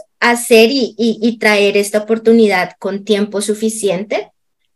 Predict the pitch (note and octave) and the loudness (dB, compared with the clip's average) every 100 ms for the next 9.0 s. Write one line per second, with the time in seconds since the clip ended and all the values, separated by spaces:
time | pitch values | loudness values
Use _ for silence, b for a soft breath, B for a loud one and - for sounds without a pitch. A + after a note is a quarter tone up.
0 | _ - G3+ G3 G3 F#3+ G3+ F#3 F#3 - | _ -2 -2 0 -4 0 -2 -2 -6 -4
1 | F#3 - A3 G3+ F#3 G3 A#3+ B3 B3+ C4+ | -6 0 2 2 0 0 2 2 2 0
2 | C#4+ - G#3 G#3 - _ _ _ - F3 | -2 -4 -2 -2 -6 _ _ _ -10 -6
3 | E3+ E3 D#3 E3+ b b _ G3 G3+ G#3 | -4 -4 -6 -10 b b _ -14 -2 0
4 | F#3+ F#3 - G#3 G#3 G3+ G3+ F#3+ G3 F#3+ | 0 -4 -2 0 0 -2 -4 -4 -4 -6
5 | F#3 F#3 F3+ E3+ E3 - F#3+ - G3 F#3+ | -8 -6 -2 -2 -4 -4 -4 -2 -4 -4
6 | F#3 F3+ E3+ E3 - - G#3+ G#3+ G#3 F#3+ | -6 -6 -6 -6 -8 2 4 4 4 2
7 | F#3+ F#3+ F#3+ F#3+ G#3 F#3+ F3+ F3+ G#3 A3+ | 2 -2 -6 -6 -4 -4 -4 -4 -4 -2
8 | G3 G#3+ F3+ F3 E3+ D#3+ F3+ - C#4+ - | -4 -4 -6 -6 -6 -6 -8 -6 -6 -8